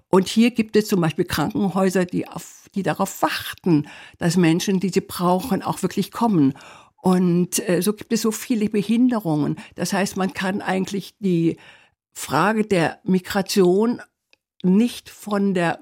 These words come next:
notwendigen Einwanderung trennen. Hier sagt man eben, Grenzen zumachen, Zäune, wie es inzwischen ja geschieht, und, äh, riesige Grenztruppen. Aber auf der anderen Seite gibt es Menschen, die einfach kommen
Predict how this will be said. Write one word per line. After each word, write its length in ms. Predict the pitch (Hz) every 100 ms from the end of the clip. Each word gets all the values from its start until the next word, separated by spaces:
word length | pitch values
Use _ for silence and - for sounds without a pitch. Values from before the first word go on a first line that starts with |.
| -
notwendigen 800 | 180 202 302 - 208 190 180 190
Einwanderung 720 | - 240 220 170 165 147 147
trennen. 380 | 147 - 151 156 - -
Hier 280 | - 262 247
sagt 340 | 208 196 -
man 140 | 196 -
eben, 340 | 180 175 170
Grenzen 520 | - 180 196 208 214
zumachen, 640 | 208 - 220 208 180 185 170 - -
Zäune, 720 | - 196 202 220 208 190 180
wie 80 |
es 100 | 180
inzwischen 460 | 196 170 190 185 196
ja 180 | 180 175
geschieht, 420 | 185 - 190 190 - - _
und, 480 | - 180 165 170 -
äh, 200 | 185 139
riesige 560 | 180 220 277 202 185
Grenztruppen. 840 | 180 185 190 214 - - 202 208 196 - - _
Aber 240 | 190 190
auf 100 | -
der 160 | - -
anderen 260 | 202 202
Seite 520 | 214 196 185 202 214 - _ _
gibt 260 | 214 214
es 140 | 208 208
Menschen, 460 | 190 185 202 214
die 240 | 202 - - -
einfach 520 | 180 196 202 196 - _ _ _
kommen 420 | - 202 196 190